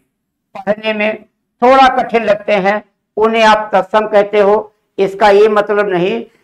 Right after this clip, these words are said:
कि तुमको सब कठिन ही लगे, अब वो तत्सम होते हैं। अब इसके साथ एक बड़ी महत्वपूर्ण बात आपको बता रहा हूं, ध्यान दीजिएगा।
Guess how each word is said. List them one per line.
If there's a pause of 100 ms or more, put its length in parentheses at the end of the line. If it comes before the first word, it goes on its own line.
(120)
कि
तुमको
सब
कठिन
ही
लगे, (360)
अब
वो
तत्सम
होते
हैं। (440)
अब
इसके
साथ
एक
बड़ी
महत्वपूर्ण
बात
आपको
बता
रहा
हूं,
ध्यान
दीजिएगा।